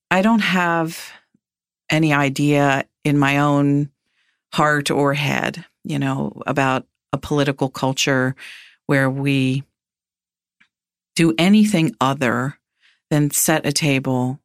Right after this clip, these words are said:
where we can all sit together and be human beings and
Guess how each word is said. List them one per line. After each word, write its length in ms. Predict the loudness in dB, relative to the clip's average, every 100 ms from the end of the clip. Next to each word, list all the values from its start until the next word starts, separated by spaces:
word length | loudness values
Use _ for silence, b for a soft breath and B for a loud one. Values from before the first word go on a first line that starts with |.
| _
where 160 | -2 0
we 140 | 0
can 160 | 0 2
all 160 | 2
sit 360 | 0 0 -2 -4
together 380 | -4 -2 0 2
and 140 | 0
be 100 | -2
human 380 | -2 -2 0 0
beings 520 | -2 -4 -4 -6 -8 _ _ _ b b b b -2
and 280 | 0 0